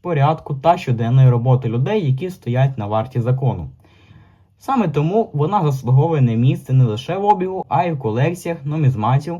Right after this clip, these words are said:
які збирають сучасну історію України в металі. Дякую всім за перегляд! Якщо відео було корисним, підтримайте його вподобайкою та підпискою,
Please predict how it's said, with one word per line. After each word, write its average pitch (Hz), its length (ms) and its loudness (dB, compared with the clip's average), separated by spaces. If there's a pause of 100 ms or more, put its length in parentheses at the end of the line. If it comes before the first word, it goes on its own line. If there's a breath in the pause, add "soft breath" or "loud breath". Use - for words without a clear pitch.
(380 soft breath)
які 185 280 -2
збирають 135 460 0
сучасну 131 460 0
історію 123 400 2
України 123 580 0 (120)
в 117 40 -10
металі. 113 520 0 (880 soft breath)
Дякую 196 300 -2
всім 202 160 -6
за 185 100 -4
перегляд! 196 440 -2 (360 soft breath)
Якщо 143 440 -2
відео 143 320 0
було 123 260 2
корисним, 202 500 -4
підтримайте 131 560 2
його 110 120 -2
вподобайкою 190 680 0
та 117 220 0
підпискою, 131 680 0